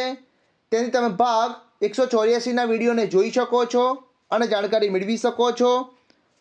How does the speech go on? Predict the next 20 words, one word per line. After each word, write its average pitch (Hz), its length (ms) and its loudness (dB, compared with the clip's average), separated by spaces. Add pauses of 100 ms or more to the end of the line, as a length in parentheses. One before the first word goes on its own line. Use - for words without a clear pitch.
(220)
વિદ્યાર્થી 226 500 0
મિત્રો, 240 360 2 (800)
આવા 190 400 2
જ - 80 -10 (840)
જનરલ 196 360 2
નોલેજને 254 400 0
લગતા 220 260 0
વીડિયો 196 360 2
જોવા 240 260 2
માટે 247 320 0 (840)
મારી 220 280 2
YouTube 190 320 0
ચેનલને 233 300 0
લાઈક 196 400 0
કરો, 240 260 2 (920)
શેર 214 300 2
કરો 240 320 2 (680)
અને 285 180 0
સબસ્ક્રાઇબ 240 540 0
કરો. 156 540 0